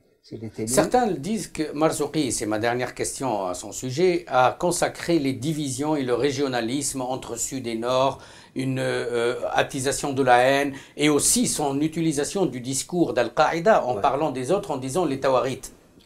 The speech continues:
Speaker 1: Euh, tout à fait. Bon, ça, ça, vous savez, quelqu'un, quelqu'un comme lui qui, qui veut parvenir, enfin qui veut rester à Carthage, euh, va utiliser tous les moyens et s'allier à tout le monde.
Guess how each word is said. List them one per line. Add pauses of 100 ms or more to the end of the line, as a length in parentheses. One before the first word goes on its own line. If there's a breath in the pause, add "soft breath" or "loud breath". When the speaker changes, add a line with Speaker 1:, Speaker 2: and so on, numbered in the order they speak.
(380 loud breath)
Speaker 1:
Euh,
tout
à
fait.
Bon,
ça,
ça,
vous
savez,
quelqu'un, (480)
quelqu'un
comme
lui
qui, (200)
qui (240)
veut
parvenir,
enfin
qui
veut
rester
à
Carthage, (480 soft breath)
euh, (320)
va
utiliser
tous
les
moyens (280 soft breath)
et
s'allier
à
tout
le
monde.